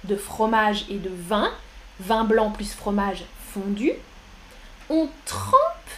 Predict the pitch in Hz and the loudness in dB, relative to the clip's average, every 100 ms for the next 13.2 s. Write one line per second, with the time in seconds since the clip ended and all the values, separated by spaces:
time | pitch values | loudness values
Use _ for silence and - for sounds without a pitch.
0 | - - - - - - - - - - | -18 -20 -20 -20 -20 -20 -20 -20 -14 -4
1 | 285 285 - - 440 466 240 233 240 349 | -4 -4 -4 2 2 2 2 4 6 4
2 | - - 302 381 - - - - - - | 2 -2 2 0 -2 -18 -20 -20 -20 -20
3 | - - 202 202 226 - 427 415 302 254 | -20 -12 -6 -4 -4 0 4 4 2 -2
4 | - 269 339 339 208 185 339 302 - 180 | 0 2 2 0 -2 0 2 2 -2 -10
5 | 160 131 120 - - - 349 233 190 170 | -10 -12 -6 -4 -6 0 0 2 -2 -6
6 | - - - - - - - - - - | -8 -16 -18 -20 -20 -20 -20 -20 -20 -20
7 | - 294 311 185 - - 330 - 359 330 | -2 2 4 2 -2 -2 -2 0 -2 -2
8 | 233 254 277 - - 277 254 - - 196 | 0 4 2 0 -2 0 -2 -10 -16 -8
9 | 185 220 214 262 226 226 233 247 262 427 | -4 -4 2 4 4 2 2 4 6 4
10 | - - - - - - - - - - | 2 -10 -20 -10 -10 -10 -20 -20 -20 -20
11 | - - - - 262 269 269 - 269 254 | -20 -20 -14 2 6 6 4 0 4 4
12 | 254 - - - - - - - 190 208 | 2 -12 -12 -4 -4 -4 -20 -10 4 4
13 | 208 | 6